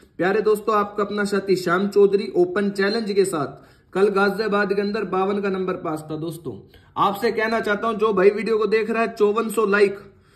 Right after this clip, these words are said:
वीडियो पर दोस्तों पूरे कर दें और ज्यादा से ज्यादा हमारा YouTube चैनल सभी भाई दोस्तों सब्सक्राइब कर लें, सब्सक्राइब कर लें हमारा YouTube चैनल।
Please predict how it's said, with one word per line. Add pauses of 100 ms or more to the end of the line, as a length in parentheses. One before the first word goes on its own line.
(320)
वीडियो
पर
दोस्तों
पूरे
कर
दें
और
ज्यादा
से
ज्यादा
हमारा
YouTube
चैनल
सभी
भाई
दोस्तों (460)
सब्सक्राइब
कर
लें, (2750)
सब्सक्राइब
कर
लें
हमारा
YouTube
चैनल।